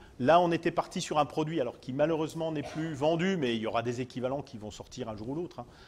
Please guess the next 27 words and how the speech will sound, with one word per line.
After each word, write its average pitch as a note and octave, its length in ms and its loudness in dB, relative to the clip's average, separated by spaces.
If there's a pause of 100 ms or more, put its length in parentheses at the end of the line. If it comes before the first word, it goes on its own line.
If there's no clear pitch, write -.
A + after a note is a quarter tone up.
(220)
Un A#2+ 80 0
robot D3 220 2
qui D3 140 -6
vaut B2+ 140 -4
cent D3+ 180 -6
cinquante C3+ 420 -6
euros, C3 220 -8
c'est - 140 -14
déjà G#2 240 -10
beaucoup A2+ 220 -12
plus B2+ 160 -14
raisonnable. G#2+ 360 -12 (1600)
Et D#3+ 100 -4
puis, G3 500 -6
euh, C#3+ 640 -4
une E3 120 -10
partie D#3+ 300 -12
sur D3+ 200 -14
l'accompagnement, C#3+ 600 -12
voilà B2 220 -12
ce - 100 -20
qui C3+ 120 -14
est A#2 100 -12
fait C#3 100 -10
autour C3 300 -12
des A2+ 180 -14
ebep. A2+ 280 -10